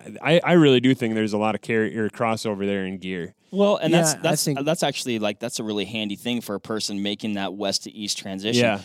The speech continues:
Speaker 2: You don't really need another gear set,
Speaker 1: No.
Speaker 2: or as,
Speaker 3: No.
Speaker 2: at least as far as apparel. In fact, I mean, that's what I wear ninety-nine point nine percent of the time. It's almost like I pack super layered with all of my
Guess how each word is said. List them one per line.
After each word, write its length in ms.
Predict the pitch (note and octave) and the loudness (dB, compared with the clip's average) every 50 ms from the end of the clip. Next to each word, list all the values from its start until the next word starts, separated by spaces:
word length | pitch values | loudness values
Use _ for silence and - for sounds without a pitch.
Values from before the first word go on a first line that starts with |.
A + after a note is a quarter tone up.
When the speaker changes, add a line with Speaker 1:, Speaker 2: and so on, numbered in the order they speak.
| - | -8
Speaker 2:
You 140 | - D3 D#3 | -6 -2 0
don't 180 | D#3+ D#3 C#3+ B2+ | 2 2 2 2
really 220 | C3+ C#3 C3+ B2+ | 0 0 2 2
need 160 | A#2 A2+ A#2 A2+ | 2 2 0 0
another 300 | A2 G#2 G#2 F#2+ G2 F#2+ | 0 -2 -2 -4 -4 -8
gear 300 | F#2 F#2 G2 A2 A#2+ A#2 | -8 -8 -8 -6 -4 -4
set, 360 | - - - G#2+ F#2+ F#2 G#2+ | -2 -2 -2 -2 -2 0 0
Speaker 1:
No. 140 | B2 A#2+ A2+ | 2 2 2
Speaker 2:
or 60 | - | 2
as, 140 | A#2+ G2 - | 0 -2 -4
Speaker 3:
No. 80 | A#2 G#2+ D2+ D2 | -6 -8 -8 -6
Speaker 2:
at 100 | C#3 B2 | -4 -2
least 200 | A#2+ A#2 - - | -2 -2 -2 -4
as 80 | G#2+ - | -8 -8
far 240 | - A#2+ A2+ G#2+ | -6 -4 -4 -2
as 80 | G#2 F#2+ | -4 -6
apparel. 600 | G2 - - A#2+ A#2 A#2 A2+ G#2+ G2+ G2 F#2 - _ _ - | -8 -10 -8 -6 -4 -2 0 0 0 0 -2 -6 _ _ -10
In 100 | A2+ A2+ | -10 -8
fact, 300 | - - G#2+ G#2 G2 - _ _ - | -6 -4 -4 -4 -4 -8 _ _ -10
I 40 | G#2+ | -8
mean, 120 | G#2+ G#2 | -6 -4
that's 240 | G2 G2+ A2+ - - | -4 -4 -4 -6 -6
what 140 | G#2 G2+ F#2 | -6 -4 -4
I 200 | F#2+ G2 A2 A2+ | -2 -2 -2 -4
wear 520 | G2+ F#2+ G2 G2 G2 G2 F#2+ F#2+ F#2 F#2 | -4 -4 -4 -4 -4 -4 -4 -4 -6 -6
ninety-nine 1120 | F#2 F#2+ F#2+ G2 G2+ G2+ G2+ G2+ G2+ G2+ G2+ F#2+ G2 G2 G2 G2 G2 G2 G2+ G2+ G#2 G2+ | -6 -6 -6 -6 -4 -4 -4 -4 -4 -4 -4 -4 -6 -6 -6 -6 -6 -6 -6 -6 -8 -8
point 200 | F2+ - G2+ G2 | -8 -10 -10 -8
nine 160 | G2 G2 G2 | -6 -6 -8
percent 260 | F2+ - - - G2+ F2+ | -8 -8 -10 -8 -8 -8
of 60 | F2 | -8
the 60 | D#2+ | -8
time. 240 | - A#2 A2+ A2 G#2+ - - - - - - | -6 -6 -4 -6 -6 -8 -12 -20 -20 -16 -12
It's 160 | - B2 - | -8 -4 -2
almost 300 | C3 B2 B2+ A#2+ A2+ - | 0 0 0 -2 -2 -4
like 180 | A#2 G#2+ A2 - - | -4 -4 -6 -8 -12
I 220 | - A#2 G#2+ G#2+ | -10 -8 -6 -6
pack 640 | G#2 - - - A2+ A2+ A2+ A#2 G#2+ - - - - _ _ _ _ _ | -6 -8 -8 -8 -8 -6 -6 -8 -8 -10 -14 -20 -20 _ _ _ _ _
super 540 | - - - - - - C#3 C3+ - D#3 C3+ | -6 -2 0 2 2 2 0 -2 -2 -2 -2
layered 480 | A#2 A2 G#2 G2+ G2 G2 G#2 A#2+ - _ _ _ _ | 0 0 -2 -2 -2 -4 -6 -8 -10 _ _ _ _
with 220 | - A2 G#2 - - | -8 -8 -8 -6 -8
all 440 | - - F#2 G#2+ A2 A#2 B2 B2 | -10 -4 0 2 2 4 4 2
of 180 | A#2+ A#2 A2+ G#2+ | 0 -2 -2 -2
my 640 | A2+ A2 G#2+ G#2+ G#2+ G#2 G#2 G2+ G2 G2 F#2+ F#2+ | -2 0 0 0 0 0 0 0 -2 -4 -6 -10